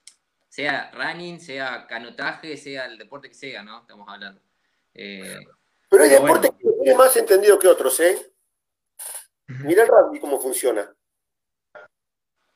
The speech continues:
Speaker 2: Mirá cómo el rugby se ubica, en qué, en qué instancia está, dónde está. Sigo toda la vida vinculado al deporte,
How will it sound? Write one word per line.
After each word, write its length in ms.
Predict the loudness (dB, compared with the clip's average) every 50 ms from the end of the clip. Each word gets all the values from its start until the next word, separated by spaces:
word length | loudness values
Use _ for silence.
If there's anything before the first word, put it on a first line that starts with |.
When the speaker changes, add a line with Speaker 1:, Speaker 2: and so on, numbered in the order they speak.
| _ _ _ _ _ _ _ _
Speaker 2:
Mirá 200 | -14 -10 -8 -4 -2
cómo 220 | -2 -2 0 -2
el 120 | -2 0 4
rugby 320 | 6 6 6 6 4 -2
se 140 | -4 -6 -6
ubica, 340 | -8 -10 -10 -2 0 2 2
en 240 | 2 0 -4 -8
qué, 460 | -6 -4 -2 0 0 0 0 0 -2 -4
en 60 | -6
qué 100 | -10 -10
instancia 400 | -10 -6 -4 -4 -4 -4 -6 -10
está, 440 | -12 -2 0 4 6 6 6 6 4
dónde 240 | 2 0 -2 -4 -8
está. 500 | -10 -4 0 2 4 4 4 2 0 -2 -6 -12 _ _ _
Sigo 320 | _ -10 -6 -2 -2 -2 -2
toda 200 | 2 4 6 6
la 80 | 6 6
vida 200 | 4 2 0 0
vinculado 440 | 0 -2 -6 -10 -8 -4 -2 -2 0
al 60 | -2
deporte, 720 | -4 -6 -4 -2 0 2 2 0 0 -4 -10 -12 -14 -14